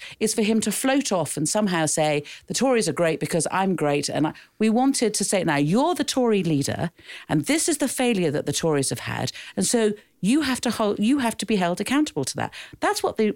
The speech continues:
reasoning behind it was. That, I mean, that is the reasoning. And of course, what happened was that there was a hell of a hullabaloo about it for a good week or so,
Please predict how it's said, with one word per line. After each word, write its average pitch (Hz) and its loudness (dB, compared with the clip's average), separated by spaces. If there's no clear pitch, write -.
reasoning 214 2
behind 240 0
it - -2
was. - -4
That, - 0
I 240 0
mean, 294 4
that 285 -2
is 294 0
the 269 0
reasoning. 294 0
And 302 -2
of 302 -6
course, 427 0
what 190 0
happened 156 0
was 277 2
that 302 0
there 254 0
was 240 2
a 214 2
hell 349 -2
of 175 0
a 147 0
hullabaloo 165 2
about 113 -2
it - -2
for 156 0
a - 0
good 135 0
week 175 0
or 127 0
so, - -2